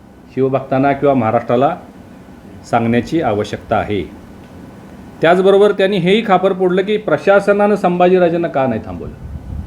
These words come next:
माझा त्यांना प्रश्न आहे की तुम्हीच संभाजीराजेंना का नाही थांबवलं? ज्यावेळी संभाजीराजेंच्या कार्यकर्त्यांनी प्रेस कॉन्फरन्स घेतली, त्या प्रेस कॉन्फरन्समध्ये हातोडा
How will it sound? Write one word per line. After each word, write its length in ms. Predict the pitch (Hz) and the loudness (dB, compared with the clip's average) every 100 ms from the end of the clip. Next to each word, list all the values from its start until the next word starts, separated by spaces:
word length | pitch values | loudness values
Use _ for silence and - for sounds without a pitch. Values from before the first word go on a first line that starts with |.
| - - - - - - - - - 104 | -12 -14 -14 -12 -12 -10 -12 -12 -6 0
माझा 280 | 117 147 | 2 4
त्यांना 280 | 185 180 170 | 4 2 0
प्रश्न 320 | 160 143 - | 0 -4 -4
आहे 100 | 131 | -6
की 80 | 131 | -6
तुम्हीच 460 | 147 - 147 220 226 | -8 -2 2 2 2
संभाजीराजेंना 640 | 202 196 202 196 190 190 | 2 4 4 6 4 2
का 180 | 185 175 | 0 2
नाही 140 | 143 127 | 0 -4
थांबवलं? 380 | 95 78 71 - - - - - - - - - - - - | -10 -14 -18 -20 -20 -20 -20 -20 -20 -20 -20 -20 -20 -18 -6
ज्यावेळी 360 | 90 120 143 147 | 0 4 4 2
संभाजीराजेंच्या 1080 | 139 131 139 143 139 139 139 139 151 160 | 0 2 4 4 4 2 0 0 2 2
कार्यकर्त्यांनी 680 | 156 123 127 127 123 131 139 | 0 0 -2 -2 -4 -2 -2
प्रेस 300 | 147 113 117 | -2 -2 -4
कॉन्फरन्स 440 | - 123 123 120 107 | -2 -4 -2 -4 -4
घेतली, 340 | 98 107 147 - - - - - - - - - - - | -6 -2 -2 -4 -18 -20 -20 -20 -20 -20 -20 -20 -12 0
त्या 100 | 185 | 0
प्रेस 260 | 185 190 185 | 2 0 4
कॉन्फरन्समध्ये 720 | 190 185 190 196 185 190 185 | 2 4 2 2 0 0 0
हातोडा 320 | 151 180 | 0 2